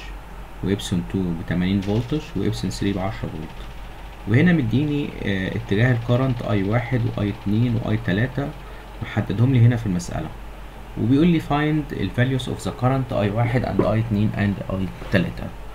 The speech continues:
آه، في المسألة هو ليه هنا ممكن يفرض اتجاه الكرنت اللي هو آي واحد وآي اتنين وآي تلاتة في الدايرة، فساعتها أنا محكم، آه، إن أنا أطلع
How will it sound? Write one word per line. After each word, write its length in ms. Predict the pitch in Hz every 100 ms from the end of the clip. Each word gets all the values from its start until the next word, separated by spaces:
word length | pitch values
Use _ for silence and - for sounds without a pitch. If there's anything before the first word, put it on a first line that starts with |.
| - - - - -
آه، 380 | 95 92 92
في 140 | 90 113
المسألة 480 | 117 117 - 190 180
هو 300 | 131 117 110
ليه 200 | 123 143
هنا 260 | 151 156
ممكن 400 | 147 143 160 127
يفرض 360 | 107 120 127 90 87
اتجاه 480 | 85 - - 107 135
الكرنت 520 | 135 131 120 143 151
اللي 120 | 95
هو 140 | 104 -
آي 80 | 107
واحد 260 | 117 117
وآي 140 | - 110
اتنين 220 | 107 107
وآي 160 | -
تلاتة 320 | 110 92 104 -
في 80 |
الدايرة، 380 | 87 82 110 143 175 - - - - - - - -
فساعتها 640 | - 113 170 143 139 -
أنا 120 | 202
محكم، 480 | 113 - - 143 143 - - -
آه، 440 | - 101 95 90 -
إن 120 | 101
أنا 420 | 120 131 127 -
أطلع 560 | 113 120 123 123 131